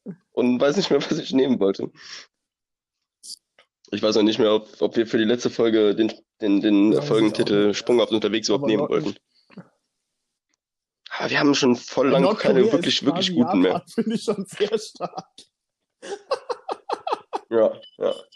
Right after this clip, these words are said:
Speaker 2: Aber den, aber den besten fand ich, fand ich bislang, ähm,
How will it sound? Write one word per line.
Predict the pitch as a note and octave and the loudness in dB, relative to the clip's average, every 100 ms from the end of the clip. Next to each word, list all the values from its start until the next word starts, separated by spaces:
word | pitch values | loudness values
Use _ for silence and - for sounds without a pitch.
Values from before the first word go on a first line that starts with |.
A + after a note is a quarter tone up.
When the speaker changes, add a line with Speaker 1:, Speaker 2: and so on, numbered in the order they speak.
| - _ _ _ _ _ - | -20 _ _ _ _ _ -4
Speaker 2:
Aber | A#2+ B2+ | 0 2
den, | A#2+ - | 0 -2
aber | C3 C3 | 0 2
den | A#2+ | 2
besten | C#3+ - C3+ | 0 0 -2
fand | D3 C3 B2 | 0 0 0
ich, | - - - _ _ _ | -2 -6 -16 _ _ _
fand | B2+ A#2+ | -2 0
ich | - | -2
bislang, | A2 - A#2 B2+ C#3+ D#3 - _ - _ _ _ _ _ _ - | -4 0 2 4 4 0 -8 _ -20 _ _ _ _ _ _ 2
ähm, | G#2+ G#2+ G#2+ G#2+ G#2+ G#2+ A2+ | 4 6 6 6 4 2 0